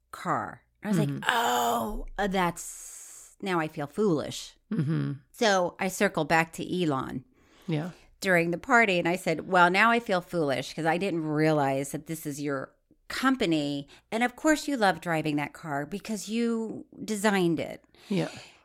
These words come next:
Speaker 1: And then he started talking, we started talking, and the next thing I know, he's telling me that he wants to colonize the moon. And I'm like, "Just to be clear that I know what you're saying,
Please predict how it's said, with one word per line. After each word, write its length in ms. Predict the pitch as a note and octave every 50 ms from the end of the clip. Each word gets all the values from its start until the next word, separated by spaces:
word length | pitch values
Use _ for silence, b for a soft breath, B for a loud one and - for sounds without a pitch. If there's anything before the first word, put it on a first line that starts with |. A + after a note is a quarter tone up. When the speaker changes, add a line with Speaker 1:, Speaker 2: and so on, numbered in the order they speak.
| B -
Speaker 1:
And 180 | D#4+ E4 F4
then 140 | F#4+ A4+ A4+ G#4+
he 200 | - - F#4+ F#4
started 260 | - F#4 F4 D4+ -
talking, 420 | - B3+ C4 B3+ B3+ C4 B3 G#3+ G#3+
we 80 | A#3
started 260 | A3+ - A#3+ G#3+ G#3+
talking, 440 | - - A3 G#3+ G#3+ G#3+ G#3 F#3+ F#3+
and 260 | F#3+ F3 F3 E3+ E3
the 80 | F3 G#3
next 240 | G#3 A#3+ C4+ C4 -
thing 120 | B3 G#3
I 80 | F#3+ F#3
know, 140 | F#3+ G3+ G3+
he's 160 | F#3+ F3+ -
telling 240 | - G3+ G3 F#3+ F#3
me 80 | F#3
that 160 | F3 F3+ F3
he 60 | E3+ D#3
wants 200 | E3+ E3+ E3+ -
to 80 | - E3+
colonize 640 | - - F3 F3+ F3+ F3+ F3+ F3 E3+ E3+ E3 -
the 80 | - C#3+
moon. 460 | C#3+ D#3 F#3+ A#3+ G#3+ C#3 C#2 - - - _ _ _ _ _ _ _ _ _ _ _ _ _ _ _ _ _ _ _ _ _ _ _
And 160 | - A3+ B3
I'm 140 | C4 C4+ C4
like, 340 | B3+ A#3+ A3+ G#3+ G3 E3+ - b b b b b b b b b b
"Just 220 | - F#4 G4+ -
to 60 | - D#4+
be 340 | - C#4 C4 B3 A3+ G#3+
clear 640 | F3 - - - - F#3+ F#3+ F#3+ F#3+ F#3 F3+ F3 E3
that 140 | D#3+ D#3 D3
I 80 | D#3
know 280 | D#3+ E3 F3 F3 F3+ F#3
what 200 | F3 F3+ - -
you're 120 | C#3+ C#3+ C3+
saying, 540 | - - F3 F3+ E3+ C#3+ A2+ - - -